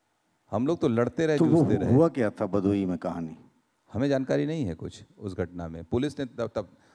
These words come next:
Speaker 1: जैसे नहीं, वाहवाही लेने के लिए आज देख रहे हैं, नाजायज़ तरीके, किसी के पैर में गोली मार दो, किसी उसे में इनाम लेने के चक्कर में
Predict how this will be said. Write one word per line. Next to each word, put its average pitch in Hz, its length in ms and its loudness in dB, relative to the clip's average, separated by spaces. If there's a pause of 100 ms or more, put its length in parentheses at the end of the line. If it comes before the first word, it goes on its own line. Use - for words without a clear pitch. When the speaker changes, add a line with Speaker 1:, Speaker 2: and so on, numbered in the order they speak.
(140)
Speaker 1:
जैसे 101 200 -2
नहीं, 180 160 -6
वाहवाही 107 460 0
लेने 120 300 -4
के 127 140 -6
लिए 120 200 -6
आज 113 140 -4
देख 113 280 -8
रहे 123 160 -6
हैं, 113 200 -10 (520)
नाजायज़ 110 420 2
तरीके, 113 300 -2
किसी 110 240 -4
के 107 100 -2
पैर 120 260 0
में 123 120 -2
गोली 117 220 -2
मार 113 220 -2
दो, 110 120 -2
किसी 113 220 -4
उसे 110 220 -2
में 107 260 0
इनाम 113 340 2
लेने 110 220 0
के 107 120 -8
चक्कर 127 340 -4
में 101 200 -4